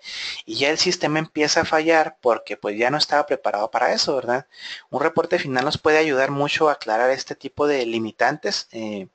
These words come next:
los alcances, pudiéramos llamarle, y de igual forma queda como registro para futuras, eh, referencias. Eh, nos pasó con un cliente que él fue a una empresa y de plano no tenía ningún tipo de docu-,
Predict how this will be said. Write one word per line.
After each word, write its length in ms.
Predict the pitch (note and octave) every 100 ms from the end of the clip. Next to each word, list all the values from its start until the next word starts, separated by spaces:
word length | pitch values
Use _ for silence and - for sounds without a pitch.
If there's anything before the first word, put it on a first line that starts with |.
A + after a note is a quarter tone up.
| _
los 240 | A2 A2
alcances, 460 | G#2+ G2+ A#2 C3+ F#3
pudiéramos 320 | D3 C3+ C#3
llamarle, 500 | B2 A2 B2 D#3 F#3 - - - - - -
y 120 | - B2+
de 80 | B2+
igual 260 | D3+ F3
forma 420 | F#3+ G#3 F3+ E3
queda 240 | - C#3+ D3+
como 240 | E3+ D#3
registro 500 | B2 - C3 - D#3+
para 220 | - B2+
futuras, 1040 | A#2+ A2 - A#2 B2+ C#3+ C#3 A2 G2+ - -
eh, 340 | G#2+ G#2+ G2+ F#2+ _ -
referencias. 680 | A2 A2 D3 A#3 G3+ F3 - - - - - - -
Eh, 280 | A2 A2 G#2+
nos 140 | A2 A2+
pasó 340 | A2+ - C3
con 140 | D#3
un 80 | D3
cliente 460 | D3 D3+ D3+ F3 F3
que 360 | C3 A#2 A2
él 120 | A#2 A#2
fue 160 | C#3
a 20 |
una 120 | C3 C3+
empresa 520 | C3+ C3 E3 F#3 F#3 - - - - -
y 100 | A#2
de 100 | A#2
plano 560 | - A#2+ B2+ C#3 C#3 B2
no 240 | B2 C#3
tenía 240 | E3+ D#3+
ningún 240 | D#3 B2+ C3+
tipo 300 | D3 - D#3
de 240 | D3+ B2+
docu-, 240 | - A2+